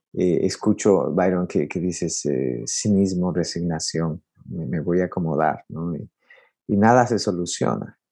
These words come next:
¿verdad? Simplemente el dolor se, aparentemente se reduce en ti y en los demás, ¿verdad? Pues las relaciones no crecen, no son de acuerdo al diseño de Dios, perdemos integridad personal.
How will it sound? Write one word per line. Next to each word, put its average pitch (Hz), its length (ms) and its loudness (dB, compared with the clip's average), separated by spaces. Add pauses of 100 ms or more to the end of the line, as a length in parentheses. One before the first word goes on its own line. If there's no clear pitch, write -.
¿verdad? 92 240 -2
Simplemente 98 920 0 (440)
el 98 140 0
dolor 98 260 4
se, - 200 0
aparentemente 98 760 0
se - 160 -4
reduce 90 640 -2 (720)
en 90 180 0
ti 147 400 4
y 117 120 4
en 107 100 6
los 92 180 4
demás, 92 500 -2
¿verdad? 85 320 -2
Pues 90 120 0
las 90 120 2
relaciones 87 520 -4
no 76 140 -10
crecen, 101 640 -2 (880)
no 98 140 0
son 95 200 -2
de 87 80 2
acuerdo 90 240 0
al 85 80 2
diseño 82 400 -2
de 73 120 0
Dios, 90 800 0 (600)
perdemos 98 420 2
integridad 87 800 0 (340)
personal. 85 840 -2